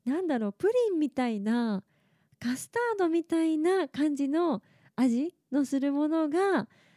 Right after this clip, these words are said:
苦いベトナムコーヒー。うん、ベトナムのお豆、すごい苦いロブスター酒を使っているんですけど、その上に乗っかって、もうスイーツ感覚で飲めれるコーヒーが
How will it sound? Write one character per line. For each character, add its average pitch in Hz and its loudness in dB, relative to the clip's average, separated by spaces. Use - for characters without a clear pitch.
苦 294 0
い 254 0
ベ 233 0
ト 247 -2
ナ 240 0
ム 240 -2
コ 254 0
ー 247 4
ヒ 208 -2
ー。 - -16
う - -4
ん、 220 -4
ベ 240 0
ト 302 -2
ナ 302 2
ム 294 0
の 285 2
お 262 0
豆、 269 2
す 240 -4
ご 277 2
い 240 0
苦 254 2
い 240 2
ロ 220 4
ブ 240 2
ス - -8
タ 262 0
ー - 2
酒 226 -2
を 196 0
使 - -6
っ 196 -2
て - -6
い 214 0
る 220 -2
ん 208 -6
で 208 -2
す - -12
け 220 -6
ど、 254 -2
そ 311 -2
の 311 0
上 370 2
に 311 0
乗 262 0
っ 247 -8
か 269 -2
っ 262 0
て、 285 0
も 247 0
う - -4
ス - 0
イ 339 4
ー - 4
ツ - -14
感 427 -10
覚 294 -2
で 196 -2
飲 226 2
め 254 2
れ 262 2
る 294 2
コ 247 2
ー 247 4
ヒ 214 -2
ー 294 -6
が 370 0